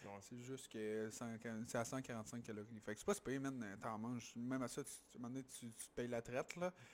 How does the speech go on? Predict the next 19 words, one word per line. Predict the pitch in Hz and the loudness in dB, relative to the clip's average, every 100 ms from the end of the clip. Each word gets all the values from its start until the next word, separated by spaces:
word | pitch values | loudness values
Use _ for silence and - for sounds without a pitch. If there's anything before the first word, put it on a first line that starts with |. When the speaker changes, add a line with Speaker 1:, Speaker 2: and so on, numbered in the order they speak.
| - - - - - | -18 -20 -20 -18 -4
Speaker 2:
Comme, | 123 | 0
euh, | 120 117 | 2 2
moi | 127 131 | 2 4
aujourd'hui | 127 120 131 | 4 4 2
avec | - | 0
les | 123 | -4
sushis, | - 120 - | -4 -4 0
mais | 175 123 110 | 2 4 4
pour | 107 120 | 2 2
vrai, | 147 | 2
c'est | - 127 113 | 2 2 4
vraiment | 117 113 127 | 2 2 2
insane, | 120 135 143 | 2 2 2
là. | 147 143 | 2 2
J'avais | 123 113 110 | 4 6 4
full | - 151 143 | 2 2 4
adoré | 123 120 120 | 4 2 -2
ça, | 113 | -4
là. | 139 | -4